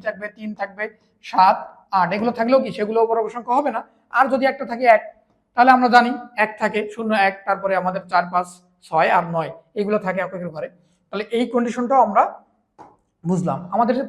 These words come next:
পরবর্তী যে বৈশিষ্ট্য সেটা হচ্ছে কি, কোনো বিজোড় সংখ্যার বর্গ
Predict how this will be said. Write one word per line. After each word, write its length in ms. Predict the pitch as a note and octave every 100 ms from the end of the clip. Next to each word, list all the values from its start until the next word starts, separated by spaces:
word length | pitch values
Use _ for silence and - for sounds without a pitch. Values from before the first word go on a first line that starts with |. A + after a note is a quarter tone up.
| A#3
পরবর্তী 360 | A#3+ C4 C4 C4+
যে 80 | A#3+
বৈশিষ্ট্য 420 | A3 A3 G3+ B3
সেটা 180 | A#3+ G#3+
হচ্ছে 220 | G#3+ A#3 A3
কি, 80 | C#4+ _ _ _ A#3
কোনো 140 | B3
বিজোড় 360 | A#3 G#3 A#3 C#4 C4+
সংখ্যার 280 | B3+ C#4 F#3+
বর্গ 160 | F#3+